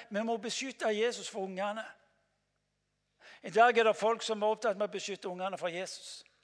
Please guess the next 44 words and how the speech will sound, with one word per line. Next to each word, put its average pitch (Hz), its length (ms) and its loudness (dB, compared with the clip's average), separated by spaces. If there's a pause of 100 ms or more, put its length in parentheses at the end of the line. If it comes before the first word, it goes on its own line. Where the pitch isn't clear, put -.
(2250)
De 175 80 4
er 208 160 10
urolige, 226 600 0
de 202 100 -2
sier, 208 180 4
men 220 300 0
vi, 208 240 -8
vi 220 160 -6
må 226 100 -2
huske 220 300 -4
på 233 180 0
at 226 160 -2
de, 220 140 -2 (920)
de 226 160 0
må 220 160 6
få 220 160 2
lov 220 320 4
til 226 160 6
å 202 140 6 (420)
være 208 320 4
barn. 214 380 6 (480)
Og 202 100 0
så 247 140 6
fratar 240 680 4
vi 240 140 2
ungene 208 560 0 (920)
en 220 140 4
dimensjon 226 680 -2
i 240 40 -4
Guds 214 320 -6
rike. 214 380 2 (320)
Alt 285 280 6
annet 240 220 4
i 240 80 2
livet 214 200 -2
skal 208 200 -2
de 175 80 -2
få 190 80 -2
lov 180 140 0
til 196 100 -2
å 170 60 2
være 165 80 -4
med 160 160 0
på. 156 80 -10